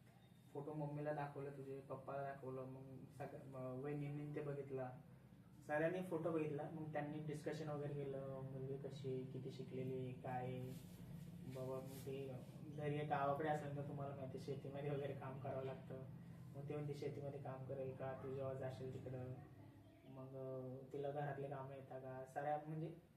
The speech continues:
साऱ्या गोष्टींचा विचारपूस त्यांनी सगळं डिस्कशन वगैरे केलं. तर मग, अ, पप्पा म्हणे, पप्पांना तर माहितीच होतं, हिचे पप्पा अगोदर आमच्या घरी येऊन गेले होते,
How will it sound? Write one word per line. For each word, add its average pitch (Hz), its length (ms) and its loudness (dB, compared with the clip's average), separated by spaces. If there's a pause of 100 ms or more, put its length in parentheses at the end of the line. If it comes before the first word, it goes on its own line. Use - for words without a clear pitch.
(140)
साऱ्या 180 220 12
गोष्टींचा 180 480 4
विचारपूस 160 520 4
त्यांनी 156 240 -2
सगळं 151 360 0 (300)
डिस्कशन 151 440 -2
वगैरे 143 280 2
केलं. 135 300 0 (920)
तर 143 140 4
मग, 143 240 -2
अ, 143 260 2 (180)
पप्पा 156 240 2
म्हणे, 180 220 4
पप्पांना 165 440 4
तर 170 120 0
माहितीच 160 340 2
होतं, 151 180 0
हिचे 143 240 0
पप्पा 151 280 6
अगोदर 151 260 4
आमच्या 143 280 0
घरी 151 160 8
येऊन 147 240 4
गेले 147 200 4
होते, 131 220 0